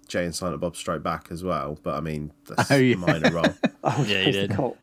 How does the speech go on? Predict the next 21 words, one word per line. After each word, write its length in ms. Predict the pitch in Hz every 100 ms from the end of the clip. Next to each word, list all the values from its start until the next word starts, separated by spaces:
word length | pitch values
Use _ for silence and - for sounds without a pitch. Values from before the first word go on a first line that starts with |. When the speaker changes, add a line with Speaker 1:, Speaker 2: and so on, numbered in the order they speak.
| -
Speaker 4:
But 120 | -
I 100 | 117
think 160 | 135 165
that 100 | 175
was 140 | 160
when 140 | 147 156
he 80 | 143
was 160 | 127
actually 440 | 131 - 131 117 107 _
still 440 | - - - 123 110
doing 320 | 107 120 117
S 160 | 107 113
N 60 |
L. 80 | 107
He 160 | 92 117
was 120 | 117
actually 300 | 139 - 160
with 240 | 135 135
Saturday 480 | - 131 120 117 113
Night 400 | 110 113 107 -
Live 840 | 113 110 107 101 98 98 95 -